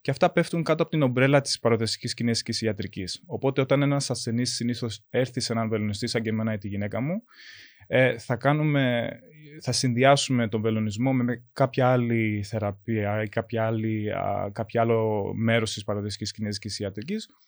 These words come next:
ούτως ώστε να έχουμε καλύτερα αποτελέσματα και πιο γρήγορα αποτελέσματα. Α, η θεωρία της, α,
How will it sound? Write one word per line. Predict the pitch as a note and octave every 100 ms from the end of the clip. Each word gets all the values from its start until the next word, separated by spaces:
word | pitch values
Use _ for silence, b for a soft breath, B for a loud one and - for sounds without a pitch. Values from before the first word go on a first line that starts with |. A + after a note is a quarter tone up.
| b -
ούτως | D3 C3
ώστε | E3 D#3+
να | D3
έχουμε | C#3+ D3
καλύτερα | B2+ B2+ B2+
αποτελέσματα | A2+ A2 G#2+ A2+ A#2 A2+ A2+
και | A2+
πιο | C3
γρήγορα | B2 A#2 G#2+
αποτελέσματα. | G#2+ G#2 G#2 G2 F#2+ - - - _ _ _ _ _ _ _ - B B B B -
Α, | A#2 A2
η | B2
θεωρία | A2 - A#2+ A2+ A#2 C#3 D3 A#2+ A#2 -
της, | - A2 G#2+ G2 - -
α, | -